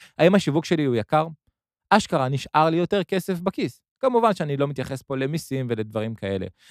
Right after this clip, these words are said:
אבל ברמת הרעיון, נשאר לי הרבה יותר כסף בכיס. וזה בדיוק מחזיר אותי לנקודה הבאה. אין דבר כזה שיווק שהוא יקר. יש שיווק שהוא מכניס לי יותר, לעומת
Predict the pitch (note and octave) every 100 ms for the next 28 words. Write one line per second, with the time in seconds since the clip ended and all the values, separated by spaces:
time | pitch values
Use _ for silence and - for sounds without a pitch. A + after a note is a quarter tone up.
0 | C#3 D3+ F3 D#3 E3 D#3+ E3 D#3+ C#3+ A#2+
1 | A#2+ G2 F2 - _ _ - D3+ - F#3
2 | F#3+ G3+ E3+ A2 A#2+ A2+ A2+ - A2+ G#2
3 | G2+ - - - _ - E3 G3 A3+ A3
4 | F3 E3 E3 D3 B2 - A2 G#2+ G#2 F#2+
5 | F2+ - _ _ - - F#3 G3+ F3+ D3+
6 | C3 B2+ B2 A2+ A2 - A2 G#2 G#2 F2
7 | B2+ D3 - - D#3 A#2 E3 - C#3+ B2+
8 | - C3 - A#2 F#2+ E3+ G#3 E3 A#2+ C#3
9 | -